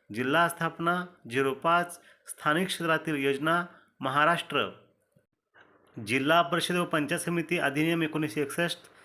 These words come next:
च्या कलम एकशे त्र्याऐंशी अन्वये जिल्हा परिषदांना आस्थापना अनुदाने झिरो पाच, झिरो एक, जिल्हा परिषदांना अनुदाने आस्थापना अनुदान, सुधारित कर्मचारी रचना पद्धती अनिवार्य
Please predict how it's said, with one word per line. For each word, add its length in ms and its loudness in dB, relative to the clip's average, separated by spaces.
च्या 200 4
कलम 500 0
एकशे 240 -4
त्र्याऐंशी 440 0
अन्वये 480 2
जिल्हा 400 4
परिषदांना 640 0
आस्थापना 640 0
अनुदाने 680 0
झिरो 220 2
पाच, 460 0
झिरो 200 0
एक, 380 2
जिल्हा 320 2
परिषदांना 520 0
अनुदाने 500 0
आस्थापना 600 -2
अनुदान, 400 2
सुधारित 360 2
कर्मचारी 500 0
रचना 320 0
पद्धती 460 0
अनिवार्य 720 2